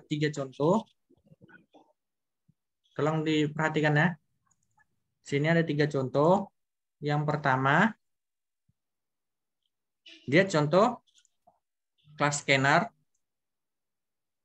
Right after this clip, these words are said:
Ini ya, contoh kelas scanner,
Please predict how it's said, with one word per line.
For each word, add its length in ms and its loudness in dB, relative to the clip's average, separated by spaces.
Ini 160 4
ya, 120 6
contoh 320 -4
kelas 280 -2
scanner, 480 2